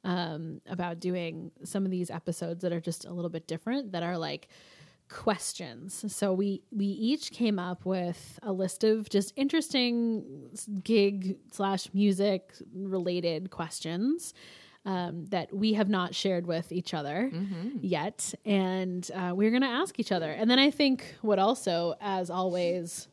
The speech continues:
Speaker 1: we wanna, we want you to tell us and we'll tell you.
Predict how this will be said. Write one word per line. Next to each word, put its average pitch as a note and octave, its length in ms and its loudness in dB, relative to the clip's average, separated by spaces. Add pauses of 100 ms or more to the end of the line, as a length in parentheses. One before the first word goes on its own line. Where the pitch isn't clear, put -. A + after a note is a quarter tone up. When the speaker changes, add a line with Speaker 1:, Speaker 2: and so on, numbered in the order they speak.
(140)
Speaker 1:
we G#3 240 2
wanna, F#3 320 -2 (480)
we G3 120 2
want F3 200 -2
you F3+ 180 -2
to E3+ 80 -8
tell F3 220 -4
us E3+ 320 -6
and E3+ 240 -6
we'll F3 140 -4
tell F3 180 -6
you. G#3 400 4